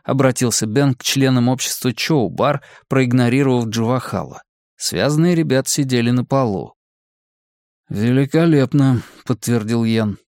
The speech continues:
Друзья обменялись взглядами, сказавшими больше, чем тысяча слов.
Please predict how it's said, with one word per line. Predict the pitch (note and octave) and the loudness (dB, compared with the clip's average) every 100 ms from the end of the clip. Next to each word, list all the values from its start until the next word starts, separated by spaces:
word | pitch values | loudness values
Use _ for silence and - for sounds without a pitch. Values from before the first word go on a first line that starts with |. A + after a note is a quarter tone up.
| _ _ _ - | _ _ _ -8
Друзья | F#2+ G#2+ G#2+ G#2+ D#3 | -2 0 0 0 0
обменялись | E3 D#3+ D3 D3+ D#3 | 2 2 2 2 2
взглядами, | C3+ B2 A#2 A#2+ B2+ C3+ C3+ | 0 -2 0 0 0 0 0
сказавшими | - G#2+ G2 A2+ - A#2+ | 0 -2 -2 -4 -2 -2
больше, | G#2+ G#2 A#2 - | 0 -2 -2 -4
чем | B2 C3+ A#2+ | -2 -2 -2
тысяча | A#2 G#2+ - A#2 | -2 -4 -4 -4
слов. | - C#3 C#3+ - | -2 -2 -2 -4